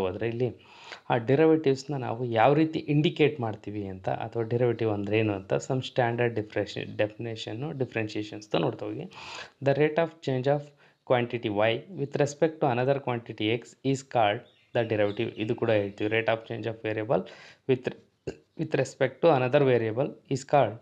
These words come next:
derivative. Differential coefficients of y with respect to x and it is denoted by, ಅಂದರೆ ಡಿರೈವೇಟಿವ್ಸ್ನ ನಾವು ಯಾವ ರೀತಿ ಡಿನೋಟ್ ಮಾಡ್ತೀವಿ ಅನ್ನೋದು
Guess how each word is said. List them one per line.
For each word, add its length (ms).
derivative. 400
Differential 520
coefficients 580
of 100
y 80
with 240
respect 360
to 40
x 160
and 240
it 180
is 220
denoted 440
by, 100
ಅಂದರೆ 180
ಡಿರೈವೇಟಿವ್ಸ್ನ 680
ನಾವು 200
ಯಾವ 200
ರೀತಿ 200
ಡಿನೋಟ್ 380
ಮಾಡ್ತೀವಿ 320
ಅನ್ನೋದು 280